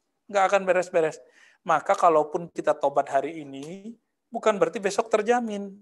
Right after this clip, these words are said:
Ini yang disebut tawabin. Setiap hari dia berniat taubat. "Ya Allah, kalau besok aku terjebak lagi, tolong bantu aku taubat." Kalau kita nggak diilhami Allah taubat, bisa taubat nggak? Nggak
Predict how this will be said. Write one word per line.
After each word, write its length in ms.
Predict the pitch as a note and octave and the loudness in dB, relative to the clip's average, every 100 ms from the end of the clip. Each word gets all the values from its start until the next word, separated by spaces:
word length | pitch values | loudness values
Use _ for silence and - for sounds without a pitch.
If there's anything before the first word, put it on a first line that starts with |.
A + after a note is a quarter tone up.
| - | -8
Ini 260 | G#3 A#3 A3+ | -4 0 0
yang 80 | |
disebut 480 | F#3 F3 F3+ G3+ G#3+ | -2 -8 0 0 2
tawabin. 760 | - E3+ E3 E3 E3 F3+ E3+ D#3+ _ _ _ | 4 6 6 6 2 -4 -4 -8 _ _ _
Setiap 420 | - F#3+ G3 F#3 - | -2 -2 2 2 4
hari 280 | E3 A3+ G3 | 2 2 0
dia 80 | |
berniat 480 | G3 F3 E3+ F3+ F3 | 0 0 -2 -2 0
taubat. 400 | F3+ F3 E3 E3 | 0 2 0 0
"Ya 120 | D#3 | 0
Allah, 120 | D3+ F3 | 2 0
kalau 160 | F3 D#3+ | 2 0
besok 320 | E3 - E3+ | 2 0 -2
aku 20 | |
terjebak 400 | E3+ E3 D#3+ E3 F3 | -2 -4 0 0 2
lagi, 180 | F3+ | 0
tolong 500 | F#3 - G3 G#3 A3 | 0 4 6 8 6
bantu 320 | F#3 D#3+ - E3 | 4 0 0 -2
aku 160 | D#3+ | -2
taubat." 320 | C#3 C3+ A#2+ _ _ _ _ _ _ _ _ _ _ _ _ - | -6 -6 -12 _ _ _ _ _ _ _ _ _ _ _ _ 0
Kalau 160 | F3+ G3 | 2 2
kita 200 | G3 G#3 G3 | 0 0 2
nggak 200 | F3+ G3 | 2 0
diilhami 400 | F3 F3+ F#3 F#3+ | -2 -2 -2 0
Allah 200 | F#3 F#3 | 2 2
taubat, 240 | F#3+ A#3 | 0 -2
bisa 140 | G3 G#3 | -4 -6
taubat 240 | G3 A3 | -4 -4
nggak? 200 | G3 D#3+ _ _ _ _ _ _ _ _ | -6 -14 _ _ _ _ _ _ _ _
Nggak 120 | B3 | -14